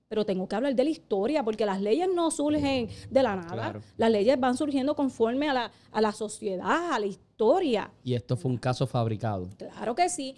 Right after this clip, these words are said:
Speaker 1: Aquí estamos hablando que el, el nombre real es de, está Roe versus Wade, el nombre real de Roe, es un nombre ficticio,
Speaker 2: Ya.
Speaker 1: es Norma, ay, Markovic,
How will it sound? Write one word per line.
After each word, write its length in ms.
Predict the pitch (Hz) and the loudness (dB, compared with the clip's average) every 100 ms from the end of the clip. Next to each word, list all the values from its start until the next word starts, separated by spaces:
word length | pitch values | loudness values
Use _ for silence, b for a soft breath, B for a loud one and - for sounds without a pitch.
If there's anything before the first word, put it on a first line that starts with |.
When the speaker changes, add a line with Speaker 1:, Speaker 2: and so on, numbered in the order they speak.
| B B | B B
Speaker 1:
Aquí 220 | 214 233 | 0 2
estamos 260 | 254 339 349 | 2 2 2
hablando 340 | 370 359 269 | 4 4 4
que 360 | 233 214 208 - 226 220 | 4 4 2 0 0 2
el, 180 | 214 214 | 0 -2
el 200 | - 220 | -4 -2
nombre 300 | 220 240 285 | 0 2 2
real 400 | 311 330 330 320 | 2 2 2 0
es 240 | 330 294 240 | 0 0 0
de, 340 | 294 277 254 | -4 -2 -4
está 240 | 220 - 214 | -6 -6 -6
Roe 160 | 214 196 | -4 -4
versus 320 | 262 302 262 | -4 -4 -2
Wade, 160 | 269 | 0
el 80 | 208 | 0
nombre 240 | 208 220 262 | -2 0 2
real 200 | 269 254 | 2 2
de 140 | 269 254 | 0 2
Roe, 480 | 262 208 185 208 196 | 2 2 0 -2 -4
es 100 | 214 | -2
un 120 | 233 | -2
nombre 240 | 240 247 | -2 -2
ficticio, 880 | 262 - _ 247 214 208 202 202 208 B B B _ | -4 -8 _ -2 -2 -2 -4 -4 -8 B B B _
Speaker 2:
Ya. 80 | 226 | -2
Speaker 1:
es 80 | 233 | 0
Norma, 880 | 220 208 214 240 262 262 254 226 - _ | 0 0 -2 -4 -4 -4 -6 -8 -16 _
ay, 100 | 190 - _ | -20 -20 _
Markovic, 640 | 185 - _ - - - | -20 -20 _ -10 -10 -10